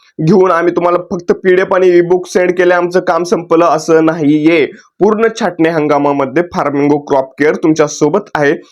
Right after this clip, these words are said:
सत्तर वीस तीस बावन्न चौसष्ट या WhatsApp क्रमांकावरती किंवा कॉल करून, व्हिडिओ कॉल करून आमच्याशी तुम्ही कनेक्ट राहू शकता. फोन कॉल आणि व्हिडिओ कॉल सेवा ही तुमच्यासाठी फ्री आहे. या संपूर्ण एप्रिल छाटणी हंगामामध्ये, म्हणजे फळ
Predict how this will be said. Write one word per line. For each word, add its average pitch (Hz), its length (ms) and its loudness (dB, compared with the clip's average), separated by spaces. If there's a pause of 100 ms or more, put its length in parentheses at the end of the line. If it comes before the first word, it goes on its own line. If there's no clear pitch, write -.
(140)
सत्तर 170 360 2
वीस 170 260 2
तीस 175 300 -2
बावन्न 147 300 -2
चौसष्ट 190 500 -2
या 156 120 2
WhatsApp 156 520 -2
क्रमांकावरती 175 720 -2
किंवा 170 300 -2 (360)
कॉल 180 260 0
करून, 196 320 2 (460)
व्हिडिओ 180 260 2
कॉल 208 240 0
करून 196 300 0 (100)
आमच्याशी 165 460 0
तुम्ही 160 340 0
कनेक्ट 185 360 0
राहू 185 220 2
शकता. 170 420 -2 (440)
फोन 165 180 0
कॉल 180 180 2 (100)
आणि 160 140 0
व्हिडिओ 165 340 0
कॉल 180 260 0
सेवा 165 360 0
ही 165 100 -2
तुमच्यासाठी 156 580 -2
फ्री 175 300 0 (100)
आहे. 165 220 0 (300)
या 147 160 2
संपूर्ण 190 580 0 (140)
एप्रिल 196 460 0
छाटणी 175 280 -2
हंगामामध्ये, 156 800 0
म्हणजे 156 260 0 (120)
फळ 160 120 2